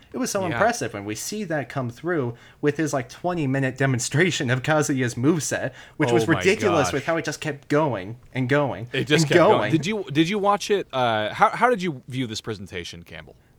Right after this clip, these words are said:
Speaker 1: Um, I didn't watch it live. I only watched
Speaker 2: Oh, you didn't
Speaker 1: it,
Speaker 2: watch
Speaker 1: yeah,
Speaker 2: it live.
Speaker 1: later.
Speaker 2: Okay.
Speaker 1: Yeah.
Speaker 2: So I watched it live on, on YouTube.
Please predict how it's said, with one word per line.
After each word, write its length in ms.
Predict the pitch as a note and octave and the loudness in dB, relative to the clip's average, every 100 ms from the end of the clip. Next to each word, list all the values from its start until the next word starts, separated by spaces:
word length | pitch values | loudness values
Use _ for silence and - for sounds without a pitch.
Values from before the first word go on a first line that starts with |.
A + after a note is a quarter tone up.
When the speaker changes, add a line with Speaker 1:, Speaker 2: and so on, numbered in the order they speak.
| _ - | _ -4
Speaker 1:
Um, 160 | C#3+ D3+ | -2 -2
I 80 | C#3+ | 0
didn't 180 | G#3 | 0
watch 180 | D#3+ D#3 | 2 2
it 120 | D#3 | 0
live. 400 | A#2 A2 A2 A2 - | 0 0 2 0 -2
I 140 | A#2+ | -2
only 180 | A#2+ A#2+ | 0 -2
watched 220 | A2 G#2 | 0 0
Speaker 2:
Oh, 40 | |
you 60 | D3 | 2
didn't 120 | F#3+ | 4
Speaker 1:
it, 20 | |
Speaker 2:
watch 100 | E3+ | 4
Speaker 1:
yeah, 80 | - | 2
Speaker 2:
it 40 | B2 | 0
live. 180 | G#2+ | -2
Speaker 1:
later. 140 | A2+ B2+ G2+ | 0 -2 0
Speaker 2:
Okay. 160 | B2 G2+ | -2 -2
Speaker 1:
Yeah. 160 | F#2+ A#2+ _ _ | -4 -8 _ _
Speaker 2:
So 240 | - - C#3+ | -6 -2 0
I 120 | E3 | 2
watched 320 | G#3+ A3 - | 0 -2 -2
it 100 | F#3+ | -6
live 500 | B2 G2+ F2 D#2+ F#2+ - | -6 -6 -6 -8 -12 -10
on, 240 | A2+ A2+ | -6 -6
on 240 | A#2+ A#2 A#2+ | -4 -4 -4
YouTube. 460 | G#2 F#2+ - D#2+ | -6 -8 -12 -14